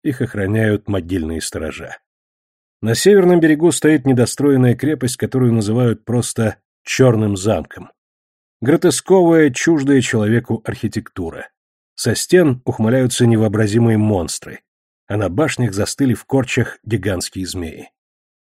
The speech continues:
В похожем на обсидиан камне, из которого сложены стены, не просматривается ни одного стыка. Замок непрерывно растёт. Жители Можжевельника просто игнорируют само присутствие замка, так же, как и его постоянное расширение.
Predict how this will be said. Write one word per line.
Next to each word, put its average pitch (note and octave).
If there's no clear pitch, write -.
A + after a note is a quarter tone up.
В -
похожем E3
на E3
обсидиан C3
камне, C#3+
из A#2+
которого B2
сложены A2
стены, C#3+
не B2
просматривается A#2
ни G#2+
одного F#2
стыка. -
Замок C3
непрерывно G2+
растёт. -
Жители F#3+
Можжевельника D#3
просто D3+
игнорируют C3+
само C3
присутствие A2+
замка, E2
так E3+
же, C3
как B2+
и A#2
его A#2+
постоянное G#2+
расширение. F2